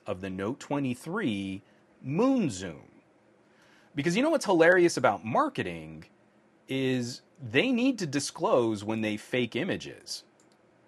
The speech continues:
So Samsung put this out as one of the main teaser images for the Note twenty-three.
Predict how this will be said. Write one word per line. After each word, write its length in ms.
So 600
Samsung 960
put 320
this 340
out 380
as 500
one 220
of 160
the 100
main 480
teaser 440
images 420
for 140
the 100
Note 240
twenty-three. 800